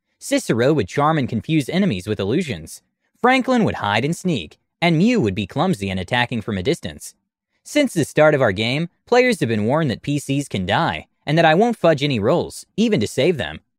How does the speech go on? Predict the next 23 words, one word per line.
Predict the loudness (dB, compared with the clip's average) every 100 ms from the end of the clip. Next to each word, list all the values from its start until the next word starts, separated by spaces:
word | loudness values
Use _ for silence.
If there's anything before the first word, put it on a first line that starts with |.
| _ _ _ 0
Our | 2
story | 2 0 2 2
begins | 0 -2 -2 -2
when | -2
our | -4
party | 2 2 2
entered | -2 -4 -6
a |
port | 0 0 0
town | -4 -4 -4
named | -4 -4
Riveport. | 0 0 -2 -6 -8 -8 _ _ _ _
They | 4 4
had | 6
a | 4
bit | 2
of | 2
time | 0 0 0
in | 0
between | -2 -4 -2
main | -2 -2
story | -2 0 2
missions, | 0 -4 -10 -14 -18